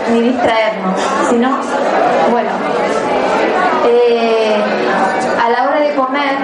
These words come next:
cuando a lo mejor tenemos ansiedad, lo que podemos hacer es parar, reconocerlo y respirar, ¿eh? Y, y posponer el comer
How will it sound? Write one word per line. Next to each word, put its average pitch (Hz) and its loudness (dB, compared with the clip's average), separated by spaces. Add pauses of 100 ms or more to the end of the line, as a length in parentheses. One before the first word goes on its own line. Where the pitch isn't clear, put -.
(440)
cuando 233 2
a - 2
lo 214 0
mejor 254 2
tenemos 254 0
ansiedad, 240 2
lo 254 -2
que 233 0
podemos 220 0
hacer 262 0
es 214 0
parar, 233 2 (680)
reconocerlo 240 2
y 277 4
respirar, 226 0 (800)
¿eh? - 0
Y, 247 2 (1160)
y 254 2
posponer 254 0
el 233 2
comer 240 0